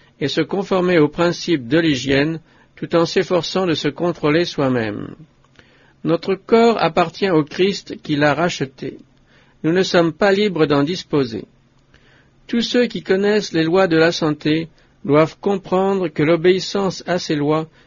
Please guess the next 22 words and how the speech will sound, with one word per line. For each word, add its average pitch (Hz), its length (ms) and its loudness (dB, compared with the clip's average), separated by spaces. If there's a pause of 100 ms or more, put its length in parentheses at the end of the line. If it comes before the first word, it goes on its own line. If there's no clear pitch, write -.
(160)
est 143 180 -2
un 156 80 4
devoir 165 580 2
impérieux. 143 600 -2 (680)
C'est - 280 -2
nous 220 240 2
qui 175 160 -10
subissons 185 560 -4
la 170 160 2
peine 190 340 0
de 156 100 2
notre 156 300 2
désobéissance 151 1200 -2 (360)
et 151 100 -2
c'est 160 220 0
nous 196 180 4
qui 170 160 -4
devrons 156 360 0
rendre 170 360 -2
compte 165 440 -2
à 180 180 0
Dieu 151 380 -2